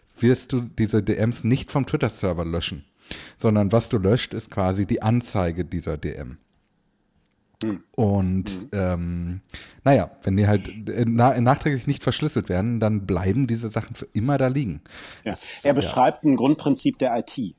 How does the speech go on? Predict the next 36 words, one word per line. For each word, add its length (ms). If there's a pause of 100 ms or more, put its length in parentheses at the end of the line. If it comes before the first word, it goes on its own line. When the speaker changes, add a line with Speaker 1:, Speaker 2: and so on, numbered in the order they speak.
Speaker 2:
ne? 180
Also 180
bei 120
Speaker 1:
Mhm. 60
Speaker 2:
einem 120
Löschen 320
werden 260
nie 160
die 120
Daten 340
überschrieben, 680
sondern 300
immer 180
nur 120
der 100
Verweis 500
zu 100
diesen 260
Daten 320
gelöscht. 480 (1400)
Aber 220
natürlich 440
hängt 220
dann 120
die 100
Frage 360
damit 300
dran, 300
wie 120
sehr 240
kann 200
man 120
dem 140
Unternehmen 500
dann 160
trauen. 480